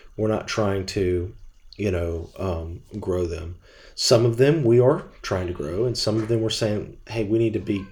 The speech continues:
careful about where we spend our time and attention so that we're focusing on the most important things." And so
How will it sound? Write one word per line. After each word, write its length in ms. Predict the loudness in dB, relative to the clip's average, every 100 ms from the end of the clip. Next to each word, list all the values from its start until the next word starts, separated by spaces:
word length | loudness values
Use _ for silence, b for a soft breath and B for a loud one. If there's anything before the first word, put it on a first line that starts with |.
| -18 -14
careful 320 | 0 0 0
about 240 | -2 -2 0
where 120 | 0
we 80 | -2
spend 280 | -2 -4 -2
our 100 | -2
time 260 | -2 -2 -2
and 80 |
attention 520 | -4 -4 -2 -2 -4 -4
so 180 | -4 -4
that 100 | -4
we're 100 | -4
focusing 460 | -4 -4 -6 -8
on 80 | -6
the 60 | -6
most 180 | -8
important 320 | -10 -8 -2 2
things." 400 | 4 4 2 -2
And 100 | 0
so 360 | 4 4 2